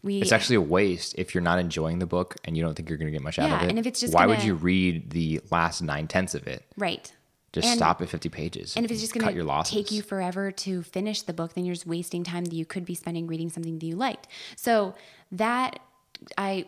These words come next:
Speaker 1: heard that, but I had actually told Zach, like, a couple months before that I'm done reading books that I don't like. I'm done trying to read books just because someone recommended it or it's on some list.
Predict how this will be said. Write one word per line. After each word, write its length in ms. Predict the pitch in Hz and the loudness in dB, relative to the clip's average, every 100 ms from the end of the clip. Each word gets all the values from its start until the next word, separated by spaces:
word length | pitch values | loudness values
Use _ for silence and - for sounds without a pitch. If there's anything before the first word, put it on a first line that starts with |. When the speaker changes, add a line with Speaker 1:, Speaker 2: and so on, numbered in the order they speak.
| - | -10
Speaker 1:
heard 300 | - 226 262 226 | -8 -4 -2 -2
that, 400 | 175 170 - 180 | -2 -2 -4 -2
but 140 | 196 - | -2 0
I 80 | 196 | 0
had 100 | 190 | -2
actually 360 | 208 240 - 208 | -4 -6 -8 -8
told 340 | - 220 214 | -8 -6 -6
Zach, 340 | 180 180 175 - | -4 -4 -4 -6
like, 160 | 180 - | -8 -8
a 40 | |
couple 220 | 175 190 | -8 -4
months 240 | 185 180 180 | -2 -4 -6
before 720 | - - - 233 185 160 - - - | -12 -8 -2 0 0 -2 -6 -14 -12
that 320 | - 185 170 - - | 0 0 0 -6 -8
I'm 260 | 190 180 175 | -6 -4 -4
done 300 | 190 190 202 | -2 -2 -2
reading 240 | 196 185 | -2 -2
books 180 | 170 - | -4 -2
that 120 | 214 | 2
I 80 | 226 | 2
don't 180 | 220 175 | 2 0
like. 380 | 196 196 - - - - | -2 -2 -6 -14 -18 -10
I'm 140 | - 196 | -4 -2
done 380 | 180 202 226 240 | 0 0 0 -2
trying 320 | - 196 214 | -2 -2 -2
to 60 | 240 | -2
read 180 | 240 220 | -4 -2
books 260 | 190 185 | -4 -4
just 260 | - 175 - | -6 -8 -6
because 560 | 180 - 170 165 160 - | -8 -4 -4 -4 -6 -10
someone 260 | - 165 165 | -8 -6 -6
recommended 480 | 160 220 277 285 | -6 -4 -2 0
it 240 | 277 269 - | 0 -2 -4
or 480 | - 165 160 165 165 - - - | -6 -4 -4 -4 -8 -14 -16 -8
it's 140 | 180 | -6
on 140 | 165 | -4
some 300 | 160 165 165 | -4 -6 -4
list. 480 | 233 269 254 - - | -2 -2 -2 -6 -12